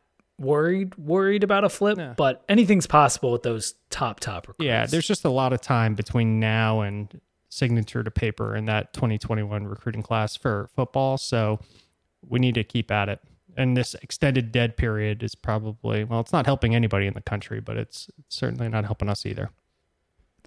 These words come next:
Speaker 1: Alexa Adams asked us, "Your thoughts on a world without sports and the impacts to college athletes?" And this was something that you had mentioned to me just about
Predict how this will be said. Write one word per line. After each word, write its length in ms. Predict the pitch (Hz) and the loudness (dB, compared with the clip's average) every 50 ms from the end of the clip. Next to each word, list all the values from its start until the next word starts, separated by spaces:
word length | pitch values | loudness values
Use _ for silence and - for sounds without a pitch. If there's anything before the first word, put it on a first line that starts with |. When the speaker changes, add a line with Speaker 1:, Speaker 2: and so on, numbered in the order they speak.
| _ _ _ _ _ _ _ _ _ _ _ _ _ _ - | _ _ _ _ _ _ _ _ _ _ _ _ _ _ -6
Speaker 1:
Alexa 540 | - 139 143 156 170 165 - - 170 - - | -2 0 2 4 2 2 4 2 2 2 2
Adams 440 | 147 143 151 156 151 143 135 120 - - | 0 2 2 2 0 -2 -4 -6 -6 -4
asked 320 | - 143 131 123 - - 165 | -2 -2 -2 -2 -4 -4 -2
us, 380 | 143 131 127 120 - - - - _ _ _ _ _ _ _ _ _ _ _ | -2 -2 -2 -4 -4 -6 -8 -10 _ _ _ _ _ _ _ _ _ _ _
"Your 220 | - 160 151 165 175 | -6 0 2 2 2
thoughts 420 | 170 - - 170 180 214 202 - | 2 2 2 2 2 2 0 0
on 120 | 190 185 180 | 0 0 0
a 80 | 156 | 0
world 360 | 143 131 139 143 147 147 147 | 0 0 2 2 4 2 2
without 380 | 135 127 - 165 151 139 139 - | 0 0 0 0 0 0 0 -2
sports 600 | - - - - 156 147 147 151 139 - - - - - | -6 -8 -6 -4 -2 -2 -2 -2 -4 -6 -8 -8 -6 -6
and 120 | 160 135 | -6 -6
the 180 | 127 127 - - | -6 -6 -4 -2
impacts 600 | 160 151 143 - - - 135 123 117 - - - | -2 -2 -2 -2 -4 -4 -6 -6 -6 -10 -12 -12
to 120 | - - | -10 -10
college 360 | 127 - - 131 123 135 - - - - | -8 -6 -6 -6 -6 -6 -8 -10 -10 -8
athletes?" 580 | - 120 120 - - 113 104 101 - - - - _ _ _ _ _ _ _ _ _ _ _ - | -6 -6 -6 -8 -10 -14 -14 -14 -16 -18 -18 -18 _ _ _ _ _ _ _ _ _ _ _ 0
And 180 | 175 160 170 | 4 6 8
this 220 | 185 202 - - - | 8 6 6 4 -2
was 300 | - 190 156 170 160 - | 0 4 4 4 4 4
something 480 | - 175 170 151 - 180 170 160 147 | 2 2 2 2 0 -2 -2 -2 0
that 400 | 135 143 139 135 131 131 131 - _ _ _ _ _ _ _ _ _ _ _ _ _ _ _ _ _ _ | 0 0 0 0 0 -4 -6 -10 _ _ _ _ _ _ _ _ _ _ _ _ _ _ _ _ _ _
you 200 | - 160 165 165 | -2 2 6 8
had 100 | 170 165 | 8 8
mentioned 380 | 151 156 151 143 - 147 139 - | 6 4 2 2 0 -2 -4 -2
to 80 | 139 | -2
me 360 | 139 143 139 139 139 135 123 - - | 0 0 2 2 2 0 -2 -2 0
just 260 | - 160 135 - - | 2 2 2 4 2
about 440 | 151 123 135 131 127 123 131 - | 2 2 2 2 2 0 -2 -6